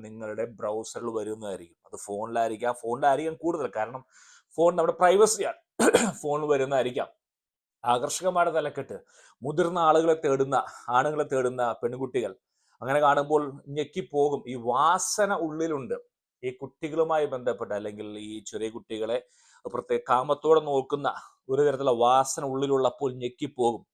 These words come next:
അങ്ങനെ ആ ട്രാപ്പിലേക്കുള്ള ഫസ്റ്റ് സ്റ്റെപ്പ് എന്ന് പറയുന്നത്, അങ്ങനെ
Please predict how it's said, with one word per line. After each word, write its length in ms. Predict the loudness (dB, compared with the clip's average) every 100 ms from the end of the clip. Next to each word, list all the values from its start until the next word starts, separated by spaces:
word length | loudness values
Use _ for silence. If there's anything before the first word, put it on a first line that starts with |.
| _ _ _ _ _ _ _ 0
അങ്ങനെ 280 | 4 6
ആ 100 | 8 6
ട്രാപ്പിലേക്കുള്ള 760 | 10 10 10 8 4 4 4
ഫസ്റ്റ് 320 | 4 4 4
സ്റ്റെപ്പ് 280 | 4 2 2
എന്ന് 120 | 4
പറയുന്നത്, 320 | 4 4 2 0
അങ്ങനെ 260 | 0 -2